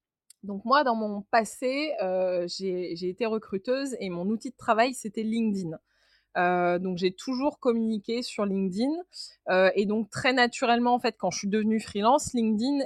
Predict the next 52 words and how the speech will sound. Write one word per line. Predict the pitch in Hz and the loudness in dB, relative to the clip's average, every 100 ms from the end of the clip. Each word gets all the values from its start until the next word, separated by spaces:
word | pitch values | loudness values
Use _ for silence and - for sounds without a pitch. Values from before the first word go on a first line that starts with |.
| - | 2
est | 214 | 2
resté | 214 208 - 247 269 | 2 0 -2 -2 0
mon | 233 196 | 0 2
outil | 214 214 247 | 0 0 -8
de | - | -4
communication | 233 220 202 196 196 - 226 | -2 0 -2 0 -2 -2 -2
numéro | 202 185 175 180 | 0 2 2 4
un. | 226 269 - _ _ _ | 6 4 2 _ _ _
C'est | - 196 | -2 0
juste | 240 269 | 0 0
qu'au | - 196 233 | 0 2 4
lieu | 240 | 2
de | - | 0
communiquer | 233 226 226 247 233 | -2 0 -2 -2 -4
pour | - 190 | 0 2
l'entreprise | 190 190 208 - 233 208 | 2 0 -6 -8 -6 0
dans | 185 | 2
laquelle | 170 196 185 | 2 0 -2
je | |
bossais | 175 180 180 | -2 -4 -4
en | |
C | 160 190 | -4 -2
D | 180 | 0
I | 208 | 0
pour | 202 185 | -2 -4
du | 175 | -2
recrutement, | 165 - 160 214 240 - - _ - | -2 -4 -4 4 4 2 -4 _ 2
bah | 160 | 8
là, | 196 240 | 10 10
je | 196 | 8
m'amusais | 180 175 180 175 190 185 233 | 2 2 2 2 2 4 6
à | 220 | 6
communiquer | 208 196 190 190 - 247 | 4 0 0 -2 -2 -4
sur | - 190 | -4 -4
des | 170 | -4
sujets | - 190 208 | -6 -2 2
un | 202 | 2
petit | 196 190 | 0 -4
peu | 202 | -4
plus, | 190 - 202 | -6 -4 2
euh, | 180 165 | 4 6
larges. | 170 220 294 214 156 _ _ _ _ 185 | 8 8 8 6 -8 _ _ _ _ 2
Euh, | 190 190 190 190 185 185 | 4 2 0 -2 -4 0
et | 202 | 0
donc, | 220 240 | 0 -4
c'est | 208 | 0
comme | 214 214 | 2 2
ça | 254 240 | 2 2
que | |
ça | - 202 | 2 0
a | |
commencé. | - - 214 190 185 247 262 | 0 -2 -2 -2 -2 -4 -2